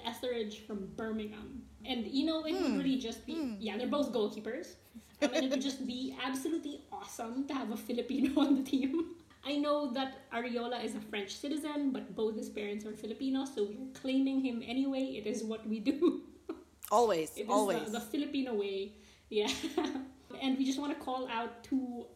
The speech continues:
Speaker 1: very compelling reasons.
Speaker 2: <laughs>
Speaker 1: Um, check out Areola's Instagram feed. We have a link to a specific post. And it just shows that Areola has the babies that you want to see on B B of the Week.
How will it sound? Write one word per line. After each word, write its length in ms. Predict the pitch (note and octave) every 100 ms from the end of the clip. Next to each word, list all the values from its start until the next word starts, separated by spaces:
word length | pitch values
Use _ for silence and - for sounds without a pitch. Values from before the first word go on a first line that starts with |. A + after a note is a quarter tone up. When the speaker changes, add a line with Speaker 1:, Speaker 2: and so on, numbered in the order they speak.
| -
Speaker 1:
very 520 | G#3+ F3+ B3 C4 C4
compelling 540 | - G#3 G#3+ G3+ G3 G3
reasons. 540 | F#3+ A3 A3+ C4 - - - _ _ - -
Speaker 2:
<laughs> 260 | D#4+ - E4+
Speaker 1:
Um, 240 | B3+ A#3+
check 280 | G#3+ B3+ B3
out 240 | A3+ A#3 A#3
Areola's 560 | A#3 A3+ G#3+ G#3+ G#3+
Instagram 560 | - C4 - G#3+ G#3 G#3+
feed. 320 | A3 G#3+ G#3+ G#3+
We 100 | G#3+
have 220 | G#3+ G#3 -
a 200 | G#3+ G#3
link 520 | G#3 G#3+ B3 - -
to 140 | - G3+
a 80 |
specific 640 | - - A#3 - B3+ - -
post. 480 | G#3+ G#3+ - - - - - -
And 80 | C#4+
it 80 | D#4+ F#4+
just 220 | G#4 -
shows 380 | E4 E4 - -
that 100 | -
Areola 460 | C#4+ D4 D4 D4
has 160 | D4+ - C#4+
the 60 |
babies 500 | G#3+ A#3 C4 C4 C4
that 180 | A3+ G#3+
you 220 | A3 A3 G#3
want 400 | G#3+ A3 G#3+ A3+
to 80 |
see 460 | A#3 - A3 F3+ F#3 - - _ -
on 160 | A#3 G#3+
B 160 | G#3+
B 140 | G#3 G#3
of 140 | G#3
the 80 | G#3
Week. 240 | A3 G#3